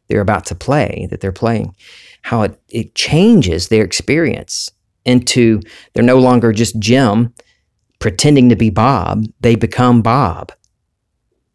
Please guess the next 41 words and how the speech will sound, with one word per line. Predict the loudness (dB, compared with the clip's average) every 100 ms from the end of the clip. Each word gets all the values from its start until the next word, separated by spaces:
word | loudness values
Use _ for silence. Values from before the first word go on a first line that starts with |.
| _ _ _ _ -12
as | -6
they | -4 -4
play | 0 0
out | 0 -2
that | -6 -2
role. | -2 -2 -4 -14 _ _ _ _ -8
And | -2
as | 0 -2
he's | -4
talking | -2 0 0 -2
to | -2
me |
about | -6 -8 -10
this, | -8 -6
I |
said, | -6 -2
"David, | 2 2 2
this | 0 -2
is," | -6 -8 -18 _ _ _ -8
and | -6
I | -2
told | 0 2
him | 0
about | -2 -6
Jim | -4 -2 -4 -8 _ -8
Meskimen, | -6 -6 -6 -10 -8 -8
what | -8 -12 -10
Meskimen | -6 -6 -4 -4 -4 -6
said. | -8 -6 -4
And | -4
I |
said, | -4 -4 -2
"What | -4 -8 -20 _ -2
Jim | 2 2
said | 2 2 4
and | 4
what | 2
you're | 2 0
telling | 0 -2 -2
me, | -4
David, | -2 -2 -2 -6